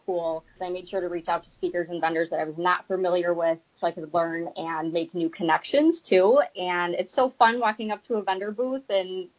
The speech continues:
they, like, hug you and say hi and they're so thankful for your post. And it was just really cool to be able to meet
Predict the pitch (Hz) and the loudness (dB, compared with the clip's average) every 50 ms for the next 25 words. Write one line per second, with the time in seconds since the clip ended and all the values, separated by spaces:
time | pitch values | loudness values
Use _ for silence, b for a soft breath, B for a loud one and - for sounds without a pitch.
0 | _ 175 - 190 190 190 185 185 185 - - 202 214 220 214 247 262 262 262 254 | _ _ -4 -2 -2 0 -2 -4 -6 -2 0 0 0 0 0 0 2 2 2 2
1 | 247 - 202 185 190 - 180 196 190 202 214 226 240 247 226 202 190 226 - 214 | 2 0 -4 -4 -4 -2 -2 0 0 0 0 0 0 0 0 0 -4 -4 -4 -4
2 | 202 202 - 165 185 214 220 - 220 214 214 - 208 190 190 170 175 _ - 175 | -6 -6 -6 -6 -6 -6 -6 -8 -8 -8 -8 -6 -6 -6 -6 -8 -10 _ -4 -2
3 | 175 190 240 311 - - - 196 185 180 175 175 170 - b b b _ - 196 | -2 -2 -4 -8 -10 -6 -2 -2 -2 0 -2 -4 -8 -10 b b b _ -4 -2
4 | 202 202 202 - 202 208 - 196 196 185 180 175 175 - 185 165 165 165 160 160 | -2 -2 -4 -4 -8 -6 -2 -2 -2 0 -2 -4 -4 -2 -2 -2 -4 -6 -8 -8
5 | 170 170 170 165 165 165 160 - 185 170 160 160 160 160 165 - _ - 180 180 | -8 -6 -6 -6 -6 -6 -4 -2 0 0 0 0 -2 -4 -6 -12 _ -6 -4 -2
6 | 180 175 170 170 170 | 0 -2 -2 -4 -6